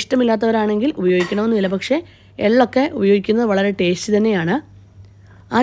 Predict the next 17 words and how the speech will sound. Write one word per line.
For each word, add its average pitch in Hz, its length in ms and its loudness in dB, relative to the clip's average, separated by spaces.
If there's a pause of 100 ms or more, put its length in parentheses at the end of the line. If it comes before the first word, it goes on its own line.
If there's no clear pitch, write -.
ചൂടോടെ 247 440 6
വേണം 240 200 2 (120)
ആ - 20 2 (100)
മാവിലേക്ക് 196 480 2 (100)
ഒഴിച്ചു 202 260 2
കൊടുത്ത് 190 220 0 (120)
യോജിപ്പിച്ചെടുക്കാൻ. 190 760 0 (580)
ഇനി 226 160 2
ഞാൻ 233 160 6
ഉണ്ണിയപ്പം 233 420 2
തയ്യാറാക്കാൻ 196 500 2
തുടങ്ങിയാണ്. 185 440 0 (480)
അതിനു 302 200 4
മുമ്പ് 277 200 4
ഞാൻ 233 160 2
ഈ - 20 2 (120)
മാവൊന്ന് 208 360 2